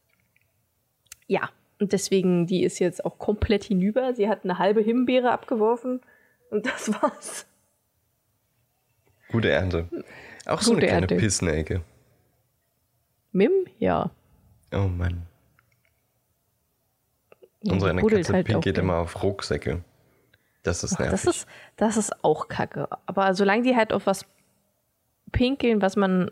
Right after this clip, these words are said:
Speaker 1: leicht waschen oder sauber machen kann, geht das immer noch. Aber Erde kannst du halt nicht <laughs> waschen.
Speaker 2: Nee,
Speaker 1: Das
Speaker 2: das
Speaker 1: ist da
Speaker 2: stimmt.
Speaker 1: einfach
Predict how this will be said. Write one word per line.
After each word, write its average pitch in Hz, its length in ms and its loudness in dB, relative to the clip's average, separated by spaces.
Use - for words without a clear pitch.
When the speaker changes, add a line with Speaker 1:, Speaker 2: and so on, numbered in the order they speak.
Speaker 1:
leicht 175 460 0
waschen 247 560 2
oder 185 240 2
sauber 190 280 2
machen 196 280 0
kann, 190 340 2
geht 220 260 2
das 165 180 0
immer 147 220 2
noch. - 220 -2
Aber 185 300 2
Erde 226 320 6
kannst 220 340 0
du 214 120 2
halt 208 260 2
nicht 185 200 0
<laughs> - 20 2
waschen. - 600 0
Speaker 2:
Nee, 107 120 0
Speaker 1:
Das 110 100 2
Speaker 2:
das - 180 2
Speaker 1:
ist - 100 -4
da 208 60 2
Speaker 2:
stimmt. 95 320 -4
Speaker 1:
einfach 196 320 0